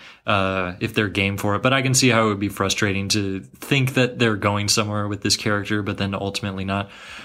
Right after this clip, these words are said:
Um, but yeah, before I just, uh, uh, I don't wanna, I don't wanna take anything away. So, uh, before I just get into it, 'cause I have a lot to say. Uh,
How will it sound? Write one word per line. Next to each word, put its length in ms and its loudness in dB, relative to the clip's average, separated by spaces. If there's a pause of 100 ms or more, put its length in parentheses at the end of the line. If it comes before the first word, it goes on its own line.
(140)
Um, 720 -2 (100)
but 160 4
yeah, 140 4
before 340 2
I 100 4
just, 260 4
uh, 40 0
uh, 840 2
I 60 2
don't 120 2
wanna, 360 2
I 60 2
don't 100 4
wanna 180 4
take 220 2
anything 420 0
away. 440 0
So, 560 0
uh, 500 -4 (260)
before 280 2
I 200 4
just 420 0
get 180 4
into 180 -2
it, 80 -2
'cause 140 2
I 120 4
have 160 0
a 60 2
lot 380 2
to 260 0
say. 420 0 (380)
Uh, 720 -2